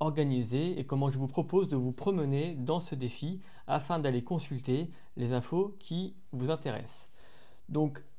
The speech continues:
il y a une image située au-dessus de l'article où dessus apparaissent deux ronds rouges. Ces ronds rouges symbolisent les top of menu, donc une flèche en haut à gauche et une flèche en bas à droite.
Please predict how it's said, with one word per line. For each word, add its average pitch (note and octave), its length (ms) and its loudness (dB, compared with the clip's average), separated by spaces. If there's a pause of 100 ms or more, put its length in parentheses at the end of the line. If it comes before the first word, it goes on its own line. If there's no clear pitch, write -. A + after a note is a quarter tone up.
(100)
il G#3+ 140 2
y G3 100 0
a G3+ 100 6
une F#3+ 100 4
image D3+ 420 2 (400)
située D#3 560 0
au-dessus C3 280 -2
de B2+ 60 4
l'article A3 480 -2 (360)
où F3 100 4
dessus D#3 260 2
apparaissent C#3+ 440 2
deux E3 120 8
ronds D#3+ 220 6
rouges. C#3+ 380 2 (460)
Ces - 180 2
ronds F#3 180 6
rouges E3 320 2
symbolisent C#3 640 2 (380)
les A#2+ 500 4
top G3 340 2
of C3+ 280 2
menu, B2+ 380 2
donc B2+ 280 2
une G#3 160 2
flèche E3+ 460 0
en D#3 100 2
haut C#3+ 320 2 (1200)
à A#2 80 -2
gauche D#3+ 400 4
et D3 340 2
une D3+ 140 0
flèche D3+ 580 2
en F#3+ 160 2
bas E3+ 340 2 (240)
à B2+ 120 0
droite. C3 380 2